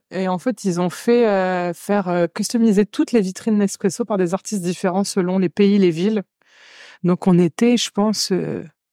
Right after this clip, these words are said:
peut-être cinquante ou soixante artistes à travers la planète à travailler sur ce projet-là, qui était un projet par rapport au fait qu'ils recyclent les capsules, et cetera. Donc, c'est sustainability, genre vraiment le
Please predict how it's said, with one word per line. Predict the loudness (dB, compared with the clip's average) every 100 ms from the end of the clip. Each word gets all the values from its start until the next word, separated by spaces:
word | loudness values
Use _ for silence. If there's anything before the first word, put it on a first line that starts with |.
| _ _ _ 0
peut-être | 0 0
cinquante | -2 -2 -2 -4 -6
ou |
soixante | -4 -2 -2 -4
artistes | -8 -4 -4 -4
à | -6 -4
travers | 0 2
la | 2
planète | 2 2 2 0 -6
à |
travailler | -2 -2
sur | -2 -6
ce |
projet-là, | -2 0 2 2 0 -4 _ -20 -20 _ _ -6
qui |
était | -2 0
un | 0 -2
projet | -2 -2 0 2 2
par | 0 -2
rapport | 0 0
au | 0
fait | -2
qu'ils | -2 -2
recyclent | -2 -4 -4 -6 -2
les | -4
capsules, | -2 -6 -6 -4 -4
et |
cetera. | -4 -6 -4
Donc, | -4
c'est | -2 0 0
sustainability, | -4 -4 0 0 2 0 0 2 2
genre | 2 -2
vraiment | -2 0 2
le | 2 2 0